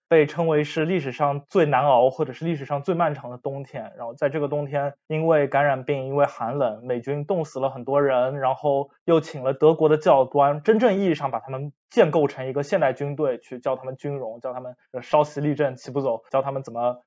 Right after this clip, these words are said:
进行一场现代战斗，是这么一个很有历史意义的遗迹。但是它就没有被浪漫化，它也没有成为美国人的建国想象那种史诗般的传说的一部分，它在今天也就是一个默默无闻的国家公园而已。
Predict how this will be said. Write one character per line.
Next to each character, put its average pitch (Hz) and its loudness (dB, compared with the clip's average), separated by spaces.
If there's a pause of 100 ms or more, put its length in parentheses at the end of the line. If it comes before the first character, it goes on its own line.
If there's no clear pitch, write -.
进 190 0
行 151 -2
一 147 -4
场 123 -12
现 190 -4
代 131 0
战 131 -2
斗， - -4
是 202 -8
这 339 0
么 302 6
一 160 2
个 165 0
很 185 -2
有 220 2
历 240 0
史 120 -10 (160)
意 196 -4
义 131 -6
的 113 -4 (140)
遗 131 -6
迹。 147 -8 (140)
但 262 4
是 180 -2 (120)
它 - 2
就 269 2
没 202 2
有 202 4
被 180 -2
浪 233 4
漫 127 -2
化， 127 -2
它 208 -2
也 185 -2 (120)
没 160 2
有 226 2
成 143 -8
为 139 2
美 139 0
国 139 -2
人 139 -2
的 131 2 (140)
建 175 0
国 143 2
想 127 -6
象 135 -6
那 143 -4
种 139 -6
史 - -12
诗 160 -8
般 160 2
的 147 -8
传 131 -12
说 175 -2
的 143 -2
一 120 -6
部 151 -6
分， 123 -6
它 165 -10
在 190 2
今 190 -4
天 196 -4
也 123 -4
就 160 -4
是 139 -8
一 131 -6
个 135 -4
默 147 -4
默 131 -2
无 123 -6
闻 123 -6
的 123 -12
国 120 -6
家 117 -2
公 139 -6
园 117 -6
而 107 -8
已。 - -20